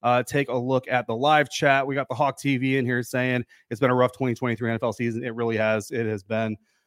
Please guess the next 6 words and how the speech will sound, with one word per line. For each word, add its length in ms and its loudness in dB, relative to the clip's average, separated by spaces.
not 200 6
only 220 8
a 80 6
tough 320 4
season, 480 2
but 320 6